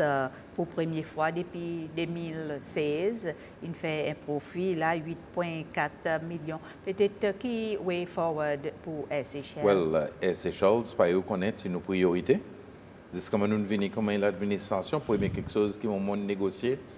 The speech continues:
Speaker 2: C'est pour faire Air Seychelles, pour casser ça, l'arrangement avec Etihad, pour faire Air Seychelles retourne pour Seychelles. En même temps aussi, renégocier ça que nous te donnons à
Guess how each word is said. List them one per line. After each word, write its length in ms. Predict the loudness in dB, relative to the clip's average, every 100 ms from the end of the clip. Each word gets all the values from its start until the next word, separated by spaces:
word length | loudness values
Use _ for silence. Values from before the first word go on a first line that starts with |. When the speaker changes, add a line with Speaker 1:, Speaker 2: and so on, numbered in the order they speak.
| -20 -20 -12
Speaker 2:
C'est 160 | 0
pour 180 | 0 0
faire 320 | 4 6 6 4
Air 140 | 0
Seychelles, 460 | 0 -2 0 0 0 0
pour 120 | -6
casser 300 | 0 0 2
ça, 240 | 2 2 0 -4 -14 -18 -2
l'arrangement 480 | 2 2 0 0 -2
avec 260 | 2 0 0
Etihad, 460 | -4 -2 0 0
pour 220 | -4 -12 0
faire 260 | 4 4
Air 60 | 2
Seychelles 580 | -4 -2 0 0 -2 -12 -16 -18 0
retourne 320 | 0 2 0
pour 120 | 0 -6
Seychelles. 540 | -6 2 4 4 4 -4 -14 -16 -14
En 80 | -6
même 200 | -4 -4
temps 180 | 0 0
aussi, 220 | 2 0
renégocier 840 | 2 6 6 6 4 2 2 0 0 -8 -16 -18
ça 180 | -6 -4
que 120 | 0
nous 100 | 0
te 160 | 0 -4
donnons 220 | 2 4
à 260 | 4 2